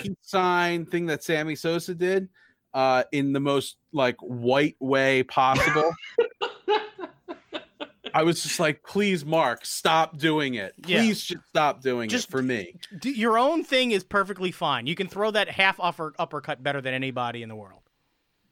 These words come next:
Speaker 1: Yeah. Yeah. So that, that was one observation I had. Um, what else? W-, w-, anything else jump out at anyone?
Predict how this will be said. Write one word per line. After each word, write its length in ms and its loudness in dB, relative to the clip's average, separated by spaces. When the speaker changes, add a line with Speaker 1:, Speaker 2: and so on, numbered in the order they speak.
Speaker 1:
Yeah. 440 0
Yeah. 380 0
So 360 2
that, 440 0
that 220 4
was 160 0
one 220 0
observation 720 0
I 100 -2
had. 460 0
Um, 800 0
what 180 2
else? 240 2
W-, 460 -4
w-, 220 -10
anything 420 -2
else 220 -2
jump 320 -2
out 240 4
at 100 0
anyone? 480 0